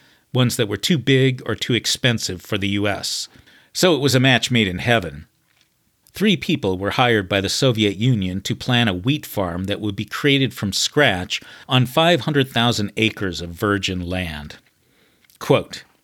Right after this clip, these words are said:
"They planned the entire farm layout, labor force, machinery needs, crop rotations, and lockstep work schedule in a Chicago hotel room in two weeks in December nineteen twenty-eight."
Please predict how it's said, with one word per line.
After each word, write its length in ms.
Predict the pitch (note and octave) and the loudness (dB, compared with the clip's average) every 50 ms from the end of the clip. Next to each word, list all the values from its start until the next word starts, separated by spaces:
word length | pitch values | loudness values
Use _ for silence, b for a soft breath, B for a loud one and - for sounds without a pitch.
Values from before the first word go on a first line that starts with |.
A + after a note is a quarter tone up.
| _ _ _ _ _ _ _ - | _ _ _ _ _ _ _ -4
"They 160 | A#2 A#2 A#2 | 0 0 0
planned 380 | A#2+ - - D#3 F#3 G3 F3+ C#3+ | 0 0 -2 0 0 0 0 0
the 120 | B2 G#2 | 0 0
entire 460 | G#2 G#2 G2+ - - C3 D#3+ F#3+ F3 C#3+ | 0 -2 -2 -2 0 0 2 2 2 0
farm 380 | C3+ - C#3 C3+ C3+ C3+ A#2+ | 0 0 0 2 2 2 2
layout, 560 | G#2+ A2 A2 G#2 F#2+ F2 E2+ E2+ G2 A2 - - _ _ _ _ | 2 2 2 2 2 0 -2 -6 -8 -10 -12 -18 _ _ _ _
labor 400 | - A2+ A2+ A2+ A#2+ A2 A2+ G2 | -4 2 4 4 4 4 0 -2
force, 540 | - - F2+ E2 D#2 F#2+ A2+ - - - - _ - | -4 -6 -12 -10 -10 -8 -8 -8 -8 -10 -12 _ -6
machinery 580 | G#2+ G2 - - - D#3+ D#3+ D3 A#2+ A2 G#2 G2 | -2 0 2 2 2 2 2 2 2 2 2 2
needs, 460 | F#2 F2+ F2 E2+ E2 E2+ F#2+ - b b b b b b | 0 -2 -6 -8 -10 -10 -12 -14 b b b b b b
crop 400 | - - - D#3+ D#3+ D3+ - - | -8 0 2 2 2 2 0 2
rotations, 680 | B2 A2 G#2+ - - G2 F#2+ F2+ - - G2+ F2+ E2+ | 2 2 2 0 -2 -4 -4 -4 -4 -4 -4 -4 -4
and 160 | F#2 F2+ F#2 | -6 -6 -4
lockstep 680 | F#2+ G#2 A2+ C#3 C3+ - - - - - B2 - - _ - | -2 0 0 0 0 -2 -4 -4 -2 0 -2 -2 -2 _ -10
work 300 | G#2+ G#2 A2+ A2+ A2+ - | -4 0 0 0 0 0
schedule 560 | - - - - F2 E2+ - F2 D#2+ - B B B B B B B | -2 0 0 -2 -4 -4 -4 -6 -8 -8 B B B B B B B
in 140 | - D3 B2+ | -2 0 2
a 20 | A2 | 2
Chicago 600 | - - A2+ - - C3+ D3+ F3 E3 C#3+ D3 C3 | 2 2 0 -2 0 0 2 2 2 2 2 2
hotel 560 | - - B2 G#2+ - - - D3 D3 D3+ C#3 | 4 2 0 0 0 0 2 4 4 4 4
room 280 | G#2+ G2 F#2 F2+ F#2 G2 | 2 2 0 0 -2 -2
in 180 | G2 F#2+ G2 | -2 -2 -4
two 280 | - - - F#3+ G3 F#3+ | -4 -2 0 2 2 2
weeks 500 | E3 D#3 D3 C3 G2+ - - - - - | 2 2 2 2 2 0 -2 -4 -6 -6
in 180 | - G#2 G2 G2 | -4 -4 -6 -4
December 480 | F#2+ F2+ - - A#2+ A2 A2 A2+ A2 G2 | -4 -4 -2 0 0 0 2 2 0 0
nineteen 520 | F#2+ F#2+ F#2+ F#2+ - - - G2+ F#2+ F2+ | 0 -2 -2 -4 -6 -6 -6 -4 -4 -4
twenty-eight." 840 | - - - F#2 F2 E2 - F2 E2+ E2 D#2+ D#2 - - - - - | -6 -8 -8 -8 -8 -8 -8 -8 -8 -8 -8 -8 -10 -8 -8 -8 -10